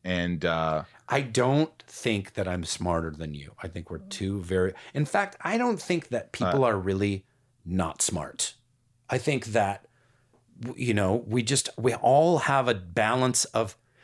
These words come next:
Speaker 2: you know, it's like a D and D character. You know, you've got strength and charisma and dexterity, and, you know, roll the dice. Did you ever play D and D?
Speaker 1: Yeah, sure.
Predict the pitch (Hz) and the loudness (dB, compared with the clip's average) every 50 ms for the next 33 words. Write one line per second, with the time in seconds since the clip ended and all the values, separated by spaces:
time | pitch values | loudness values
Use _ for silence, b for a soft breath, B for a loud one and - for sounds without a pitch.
0 | b b b - 233 254 339 330 - 196 - 147 120 107 110 104 107 107 101 98 | b b b 0 2 2 2 4 2 2 2 2 0 2 2 2 4 4 4 2
1 | 107 95 - - - 85 82 80 - _ - 78 78 - - 101 101 98 98 104 | 0 -2 -2 -2 -2 -2 -2 -4 -6 _ -8 -8 -8 -10 -6 -4 -2 0 0 0
2 | 107 107 98 101 - 95 92 90 - _ _ - - - - - 110 101 98 98 | 0 0 -2 0 0 0 0 0 -2 _ _ -6 -6 -6 -4 -2 0 0 0 0
3 | 107 - - - 85 76 78 - - - 92 95 101 98 104 113 101 98 98 92 | -2 -6 -6 -8 -6 -6 -6 -12 -6 -2 0 2 2 2 0 0 0 2 2 2
4 | 82 90 82 - - - - - 92 87 98 104 101 107 107 107 101 95 87 87 | 0 -2 -4 -2 -4 -6 0 0 2 4 4 4 4 4 2 2 2 2 0 0
5 | 85 85 90 92 92 98 98 98 80 - 90 90 101 120 117 - - - 160 156 | 0 2 4 4 4 4 2 -2 -2 0 2 2 2 2 0 -4 -4 -4 -4 -4
6 | - - 156 160 151 160 160 151 147 160 175 190 196 165 139 104 | -2 -2 -2 0 2 2 2 4 4 4 4 2 -2 -4 -4 -6